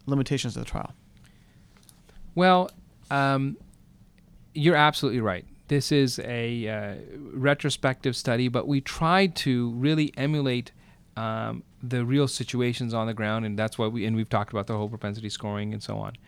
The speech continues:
Speaker 2: That's why it's necessary to really, if we're really gonna find, uh, what works, do helicopters work or not, um, we really need to drill down and do prospective studies to understand,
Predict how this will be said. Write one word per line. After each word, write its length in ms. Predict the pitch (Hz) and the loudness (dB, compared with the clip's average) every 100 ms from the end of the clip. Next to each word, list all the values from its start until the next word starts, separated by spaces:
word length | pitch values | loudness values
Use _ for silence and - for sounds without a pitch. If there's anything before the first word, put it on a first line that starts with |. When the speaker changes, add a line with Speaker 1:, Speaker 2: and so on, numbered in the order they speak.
| - - - - - | -20 -20 -20 -20 2
Speaker 2:
That's 240 | 165 208 | 4 4
why 140 | 226 185 | 4 2
it's 140 | 135 | 2
necessary 800 | 127 160 180 - 113 80 64 - - - | 2 4 2 -2 -2 -2 -4 -10 -18 -8
to 140 | - 117 | -4 0
really, 520 | 120 165 165 170 - - | 4 4 4 0 -8 -8
if 160 | 127 | -4
we're 100 | 139 | 0
really 200 | 135 143 | 4 4
gonna 160 | 208 180 | 2 0
find, 460 | - 135 135 123 - - | -2 -2 -2 -4 -8 -12
uh, 640 | - - - - - - - | -12 -12 -14 -14 -16 -16 -18
what 440 | - 139 127 143 | -12 -2 2 2
works, 520 | 123 127 101 - - - | 0 0 0 -2 -10 -8
do 140 | 127 131 | -2 0
helicopters 580 | 123 120 117 - 120 | 0 0 -2 -4 -8
work 220 | 117 113 127 | -6 -6 -4
or 40 | |
not, 260 | 110 98 139 - - - - - | -4 -6 -8 -16 -20 -20 -20 -6
um, 360 | 120 117 113 165 - _ | -2 -2 -4 -10 -20 _
we 220 | 131 143 143 | 0 2 4
really 260 | 160 180 | 2 2
need 280 | 170 156 147 | 2 0 -2
to 160 | 143 123 | -2 -2
drill 360 | 110 139 180 | 0 2 2
down 360 | 156 135 127 131 | 0 -2 -2 -4
and 240 | 123 120 | -4 -2
do 260 | 117 143 151 | 2 4 4
prospective 640 | - 147 160 - 139 - | 2 0 0 -2 -6 -6
studies 360 | 117 117 117 117 | -6 -4 -4 -4
to 120 | - | -2
understand, 440 | 127 131 - 135 | -2 -2 -4 -4